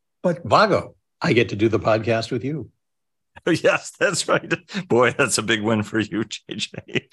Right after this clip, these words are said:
Speaker 2: <laughs> That's, you hit the lottery on that one. Um, all right. Well, and I also thought, well, just one thing I will say, the, the sheer number of hypersonic systems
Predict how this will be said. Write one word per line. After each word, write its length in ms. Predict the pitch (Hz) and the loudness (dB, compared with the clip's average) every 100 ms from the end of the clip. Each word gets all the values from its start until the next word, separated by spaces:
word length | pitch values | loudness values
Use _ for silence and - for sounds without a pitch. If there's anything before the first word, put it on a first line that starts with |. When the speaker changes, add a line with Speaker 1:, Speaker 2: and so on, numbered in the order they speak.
| - | -20
Speaker 2:
<laughs> 180 | - - | -18 -6
That's, 380 | - 135 - - | -2 -2 -2 -4
you 220 | - 101 | -2 0
hit 300 | 101 - 123 | -2 -2 -2
the 80 | 110 | 0
lottery 480 | 110 110 120 113 107 | 0 2 2 2 2
on 140 | 104 | 2
that 200 | 113 113 | 0 -2
one. 300 | 117 90 110 - - - - | -2 -2 -2 -8 -18 -18 -8
Um, 540 | - 123 123 127 123 117 - - - | 0 2 2 2 0 -4 -8 -20 0
all 160 | 147 | 2
right. 300 | 151 113 85 95 | 4 2 -2 -8
Well, 380 | 87 135 123 80 - | 0 2 2 -2 -6
and 160 | 151 | -4
I 120 | 180 214 | -2 -4
also 240 | 240 208 | -4 -6
thought, 240 | - 101 | -6 -6
well, 100 | 151 | -4
just 200 | 123 143 | -4 -6
one 120 | 139 175 | -6 -6
thing 140 | 151 | -4
I 40 | |
will 160 | 127 127 | -4 -4
say, 300 | - 85 71 | -4 -4 -4
the, 160 | 104 110 | -4 -4
the 220 | 104 113 | -4 -2
sheer 260 | - 135 | 0 0
number 340 | 160 120 113 - | 0 2 0 -2
of 160 | 90 | -6
hypersonic 640 | - 120 113 98 98 98 - | -6 -6 -4 -2 -2 -2 -2
systems 600 | - 92 104 107 - | -6 -4 -6 -6 -6